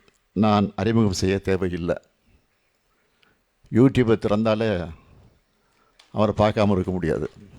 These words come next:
நான் கூட நைட்ல தூங்குறப்போ அவருடைய பட்டிமன்றத்தை கேட்டுட்டு,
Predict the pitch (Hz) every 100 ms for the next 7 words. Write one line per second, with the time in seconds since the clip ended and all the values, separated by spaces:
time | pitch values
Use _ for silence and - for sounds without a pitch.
0 | - - 98 110 110 104 107 104 85 104
1 | 107 95 98 101 90 82 _ _ _ _
2 | _ _ _ _ _ _ _ _ _ -
3 | 110 107 98 104 127 110 101 - 98 101
4 | 98 80 101 104